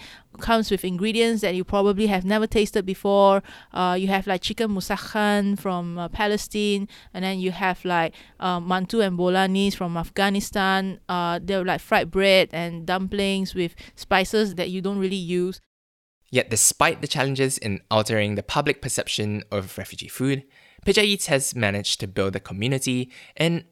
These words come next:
Speaker 2: really change the lives of these refugees they work with. To get a better idea of how this change happens and how lives can change through food, I visited one of the home cooks that Pitcher Eats partners with,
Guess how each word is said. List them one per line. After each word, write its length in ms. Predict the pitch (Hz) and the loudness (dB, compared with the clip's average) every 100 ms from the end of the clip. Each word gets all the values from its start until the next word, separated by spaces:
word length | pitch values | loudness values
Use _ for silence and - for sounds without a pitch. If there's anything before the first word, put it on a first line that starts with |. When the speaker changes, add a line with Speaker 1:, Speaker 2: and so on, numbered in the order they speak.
| - | -6
Speaker 2:
really 180 | 185 247 | -4 -2
change 420 | - 120 107 101 | -2 -2 -2 -4
the 100 | 98 | -4
lives 280 | 95 95 98 | -6 -6 -6
of 140 | 95 | -8
these 220 | 92 - | -10 -10
refugees 420 | - 101 92 98 | -12 -12 -12 -10
they 100 | - | -12
work 280 | 87 117 127 | 0 2 2
with. 220 | - - - _ _ _ _ _ _ _ | -4 -14 -20 _ _ _ _ _ _ _
To 80 | - | 2
get 100 | 247 | 2
a 60 | |
better 180 | 185 120 | 4 2
idea 320 | 90 104 104 | 2 2 0
of 140 | 92 - | -2 -4
how 480 | - - 107 107 104 | -8 0 2 2 0
this 200 | 101 - | -4 -6
change 340 | - 98 90 | -8 -8 -10
happens 540 | - 82 76 92 - - - | -10 -10 -12 -12 -12 -16 -12
and 100 | - | -2
how 160 | 139 151 | 2 4
lives 460 | 135 117 113 110 - | 4 4 2 0 -6
can 480 | - - 127 147 | -6 0 0 0
change 340 | 117 78 82 - | -4 -10 -10 -10
through 160 | 107 | -10
food, 320 | 95 90 92 131 _ _ _ _ _ _ | -10 -10 -12 -14 _ _ _ _ _ _
I 100 | 135 | -2
visited 360 | 151 160 160 - | -2 0 0 0
one 340 | 113 117 123 120 | 0 0 0 -2
of 140 | 113 | -4
the 60 | 110 | -4
home 240 | - 104 | -2 -2
cooks 340 | 104 98 - - | -2 -6 -6 -8
that 320 | 90 - _ | -8 -12 _
Pitcher 220 | 120 - | -8 -8
Eats 280 | - 101 - | -8 -10 -10
partners 420 | - - - 107 | -4 -2 -2 -4
with, 240 | - - | -8 -14